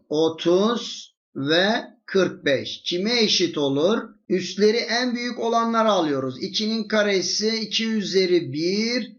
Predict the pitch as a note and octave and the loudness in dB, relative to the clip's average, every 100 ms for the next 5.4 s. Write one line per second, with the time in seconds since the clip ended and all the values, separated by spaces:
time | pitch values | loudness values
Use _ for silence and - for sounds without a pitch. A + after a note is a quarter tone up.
0 | - G3+ G3 F3+ D#3+ D#3+ G3+ - F3+ F#3 | -2 0 2 0 -2 0 -2 0 0 2
1 | G#3 A#3 B3 B3 G#3 G3 F3+ - F3 D#3 | 2 2 -2 0 0 2 0 -2 -2 0
2 | C3 B2 A#2 A#2 - - _ G3+ A3+ G#3+ | -2 -4 -6 -12 -16 -20 _ 0 0 2
3 | - A3+ G#3+ F#3 D#3+ F3 G3 F#3+ A3 G#3+ | 2 2 0 -2 0 2 2 0 -2 -2
4 | A3+ A3+ A3 A3 G#3 G#3 G3 F3+ D#3 D3+ | 2 2 2 -2 -2 -2 -2 0 0 2
5 | C#3+ - E3+ G3 | 0 0 2 2